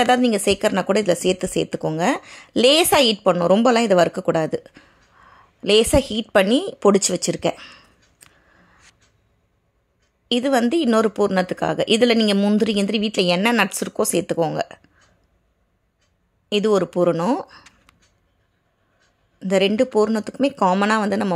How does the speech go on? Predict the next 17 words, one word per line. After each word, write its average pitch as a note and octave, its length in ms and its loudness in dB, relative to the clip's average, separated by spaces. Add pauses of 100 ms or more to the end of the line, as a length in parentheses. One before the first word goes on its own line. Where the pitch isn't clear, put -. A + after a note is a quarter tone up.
(100)
மாவு E3 260 2
ரெடி D#3+ 200 -4
பண்ணிக்கலாம். E3+ 540 -4 (2000)
இந்த G3+ 140 -2
வாட்டி A#3+ 200 2
வந்து B3 200 0
கொழுக்கட்டை A#3 440 2
மாவு F3 220 4
தான் F#3+ 120 2
எடுத்திருக்கேன். F3 600 -2
கொழுக்கட்டை F3+ 420 0
மாவு E3+ 220 0
வாங்கிட்டு F3+ 380 -2
வந்தேன். E3 320 -2 (1800)
ரேஷன் C4 400 4
அரிசியில A#3 360 2 (100)
செஞ்சு G#3 300 2